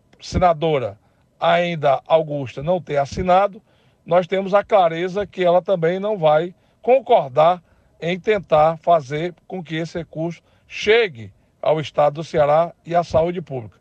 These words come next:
Até porque, com certeza, o relator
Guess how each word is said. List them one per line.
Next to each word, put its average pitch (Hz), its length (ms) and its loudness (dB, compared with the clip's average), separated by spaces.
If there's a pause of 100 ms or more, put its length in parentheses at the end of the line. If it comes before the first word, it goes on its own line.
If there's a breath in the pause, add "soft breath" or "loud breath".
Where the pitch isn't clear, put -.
(140)
Até 277 280 2
porque, 214 520 0 (580)
com 254 140 2
certeza, 190 800 0 (160)
o - 120 -8
relator 160 600 0